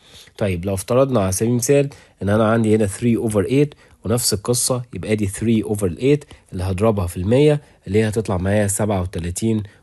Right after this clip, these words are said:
ونص في المية. طيب، لو جيت قلت لك مثلًا، على سبيل المثال، إن أنا هاخد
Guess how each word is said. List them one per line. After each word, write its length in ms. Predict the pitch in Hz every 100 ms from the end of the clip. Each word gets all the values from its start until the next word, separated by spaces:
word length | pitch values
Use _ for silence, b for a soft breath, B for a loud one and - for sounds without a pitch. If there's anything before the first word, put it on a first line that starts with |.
| -
ونص 460 | 92 104 104 - - _ -
في 100 | -
المية. 340 | 87 69 69 - _ _ _ B B -
طيب، 200 | 127 123
لو 140 | 139
جيت 140 | 160 190
قلت 160 | 151
لك 200 | 151 147
مثلًا، 300 | 127 147 143
على 80 | 92
سبيل 180 | 95 107
المثال، 420 | 120 143 143 -
إن 160 | 98 104
أنا 140 | 120
هاخد 600 | 104 110 113 - 135